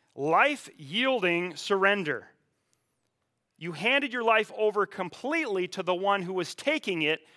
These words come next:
with that kind of punishment. That is the image. It's grim, but it's the apt image Jesus calls every one of his followers to.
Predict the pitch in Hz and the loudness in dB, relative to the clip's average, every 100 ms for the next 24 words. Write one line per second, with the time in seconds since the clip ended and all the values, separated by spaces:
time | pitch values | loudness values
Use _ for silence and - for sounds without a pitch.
0 | _ 180 180 208 190 - 185 180 165 156 | _ -4 0 0 0 -2 -2 0 2 0
1 | 147 - _ _ _ _ _ _ _ _ | 0 -10 _ _ _ _ _ _ _ _
2 | _ _ - - 170 135 - 113 - - | _ _ -6 -2 0 -2 -10 -14 -20 -20
3 | _ _ _ _ _ _ _ _ _ _ | _ _ _ _ _ _ _ _ _ _
4 | _ _ _ _ _ _ _ _ _ 175 | _ _ _ _ _ _ _ _ _ 2
5 | 262 269 180 214 208 277 320 170 127 - | 2 2 -4 -8 -6 -2 0 -2 -4 -10
6 | 185 - 269 330 233 202 277 - _ _ | -14 -6 0 4 4 4 0 -4 _ _
7 | _ _ - 208 - - 214 - _ _ | _ _ 0 0 0 -6 -12 -18 _ _
8 | 214 254 269 262 - - 240 285 220 190 | 2 4 4 0 -10 -10 -4 0 0 0
9 | 180 143 139 247 277 196 190 - - 214 | -2 -10 -8 -4 -2 -2 -2 -4 -4 2
10 | 214 208 - - _ - 262 254 240 202 | 4 4 0 -18 _ 0 0 0 -4 0
11 | 202 185 190 - 214 240 208 151 135 - | 0 -2 -6 -2 0 0 0 -2 -8 -10
12 | 143 110 | -12 -12